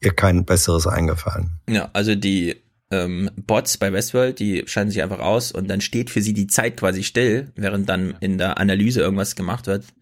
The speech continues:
Speaker 2: damit's demnächst wieder besser läuft.
Speaker 3: Warum, warum, liebe
Speaker 2: Den
Speaker 3: Hörer und
Speaker 2: Luxus
Speaker 3: Hörerinnen,
Speaker 2: hat
Speaker 3: die
Speaker 2: sie hier
Speaker 3: neu sind,
Speaker 2: nicht.
Speaker 3: warum, warum, warum nennen wir Manuela Schwesig einen Roboter? Weil man sie programmiert hat. Hört ihr einfach zu?
Speaker 1: Ja,
Speaker 2: Ja.
Speaker 1: wir ist in dem Fall du.
Speaker 2: <laughs> Ja, ich auch.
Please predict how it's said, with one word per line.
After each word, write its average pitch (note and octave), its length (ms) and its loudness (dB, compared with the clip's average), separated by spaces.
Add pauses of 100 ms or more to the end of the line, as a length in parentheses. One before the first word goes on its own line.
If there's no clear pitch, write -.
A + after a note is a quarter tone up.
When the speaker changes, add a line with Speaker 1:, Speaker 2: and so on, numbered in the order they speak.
(260)
Speaker 2:
damit's G2 240 -2
demnächst F#2+ 300 -2
wieder F#2+ 120 0
besser A2+ 280 0
läuft. F2 340 0 (520)
Speaker 3:
Warum, A2 240 -4
warum, C#3 380 0
liebe C3 240 -2
Speaker 2:
Den B2 80 2
Speaker 3:
Hörer C3 80 6
und C3 40 4 (120)
Speaker 2:
Luxus B2 140 2
Speaker 3:
Hörerinnen, B2+ 40 2
Speaker 2:
hat B2 80 2
Speaker 3:
die - 40 -2
Speaker 2:
sie A2 80 0
hier A2 80 4
Speaker 3:
neu - 60 4
sind, A2+ 100 2
Speaker 2:
nicht. A#2+ 100 -2
Speaker 3:
warum, B2 280 0
warum, A#2+ 320 -2
warum A#2+ 160 -2
nennen C#3 180 0
wir C#3 60 2
Manuela B2+ 320 2
Schwesig C3 420 -6
einen A#2+ 120 -2
Roboter? D3 640 0 (220)
Weil A2+ 180 -6
man A#2 300 -2
sie A2+ 280 -4
programmiert C3+ 680 0
hat. E2 280 -6
Hört D#3 220 2
ihr G#2 120 0
einfach A#2+ 280 -2
zu? D#3 340 -8 (320)
Speaker 1:
Ja, E2 260 -2
Speaker 2:
Ja. A2 200 6
Speaker 1:
wir D3 100 8
ist C3+ 220 2
in A2+ 100 4
dem A#2 240 4
Fall G#2 280 4
du. F2+ 380 -6 (380)
Speaker 2:
<laughs> A2 100 0 (680)
Ja, A2+ 100 4
ich A2+ 220 0
auch. A2 160 0